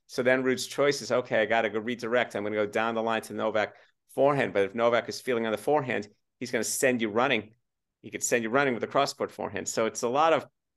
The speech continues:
yeah, it's a, it's a, it's a tough, uh, it's a tough set of se-, geometry out there.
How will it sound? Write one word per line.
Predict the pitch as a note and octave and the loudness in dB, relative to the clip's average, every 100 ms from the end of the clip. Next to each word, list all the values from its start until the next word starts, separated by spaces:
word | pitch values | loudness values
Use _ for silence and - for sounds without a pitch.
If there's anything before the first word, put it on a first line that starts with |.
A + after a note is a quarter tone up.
| _ | _
yeah, | C3+ F#3+ G#3 | 2 4 6
it's | C#3+ - | 4 2
a, | B2+ | -4
it's | - A#2 | -4 0
a, | B2+ A#2 | 0 0
it's | A#2+ G#2+ | -6 -4
a | A#2 | -6
tough, | - D#3 D3+ - | -2 -2 -2 0
uh, | C#3 B2 - _ _ | 0 0 -6 _ _
it's | - | -14
a | |
tough | A#2+ - C#3+ - - _ _ - _ | -12 -6 -6 -6 -20 _ _ -20 _
set | - C3 | -4 -2
of | A#2+ | -2
se-, | C#3+ - - _ | -2 -4 -8 _
geometry | B2+ A#2 B2+ - F#2 | 0 0 0 -2 -2
out | - | -2
there. | F#2 - | -8 -8